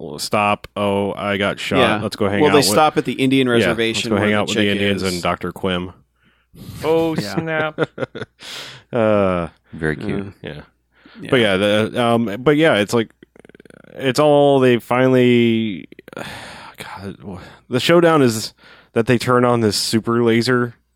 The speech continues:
Speaker 2: Well, there's only one.
Speaker 1: Yeah, the, yeah.
Speaker 3: Yeah, the
Speaker 2: It's
Speaker 3: one
Speaker 2: like a little
Speaker 3: super laser that they
Speaker 2: there's
Speaker 3: built.
Speaker 2: one laser that can
Speaker 1: That
Speaker 2: zap
Speaker 1: apparently
Speaker 2: them.
Speaker 1: has,
Speaker 3: Pretty
Speaker 1: like,
Speaker 3: awesome laser.
Speaker 1: apparently has, like, a thousand, two thousand foot range, so it's not very super.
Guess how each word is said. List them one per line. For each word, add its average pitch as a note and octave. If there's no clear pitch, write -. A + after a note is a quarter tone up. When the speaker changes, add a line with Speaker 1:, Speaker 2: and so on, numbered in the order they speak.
Speaker 2:
Well, -
there's B2
only C#3+
one. A2+
Speaker 1:
Yeah, D#2+
the, A2
yeah. A#2
Speaker 3:
Yeah, F2
the F2
Speaker 2:
It's F2+
Speaker 3:
one G2
Speaker 2:
like C3
a -
little C#3
Speaker 3:
super E2+
laser D2+
that C#2+
they -
Speaker 2:
there's C#2
Speaker 3:
built. -
Speaker 2:
one E3+
laser C#3
that A2
can A#2
Speaker 1:
That B2+
Speaker 2:
zap B2+
Speaker 1:
apparently D3
Speaker 2:
them. A#2
Speaker 1:
has, -
Speaker 3:
Pretty A#2
Speaker 1:
like, A#2
Speaker 3:
awesome G2+
laser. F2+
Speaker 1:
apparently D#3
has, A#2
like, G#2+
a F#2
thousand, G2
two G#2
thousand F#2+
foot G2+
range, G2
so F2+
it's -
not G2+
very F#2
super. F#2+